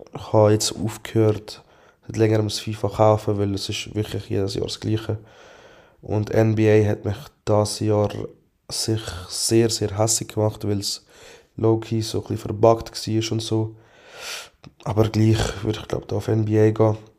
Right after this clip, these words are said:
Mm, was haben wir noch so?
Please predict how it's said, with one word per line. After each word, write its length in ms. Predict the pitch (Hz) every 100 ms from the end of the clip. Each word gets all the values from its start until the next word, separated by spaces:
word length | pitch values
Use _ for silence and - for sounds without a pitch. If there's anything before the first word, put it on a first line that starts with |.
| _ _ _ _ _ _ _ _ _ _ _ _ _ -
Mm, 640 | 113 117 113 113 113 113 113 110
was 180 | - -
haben 80 | 123
wir 60 |
noch 140 | 143 147
so? 160 | 151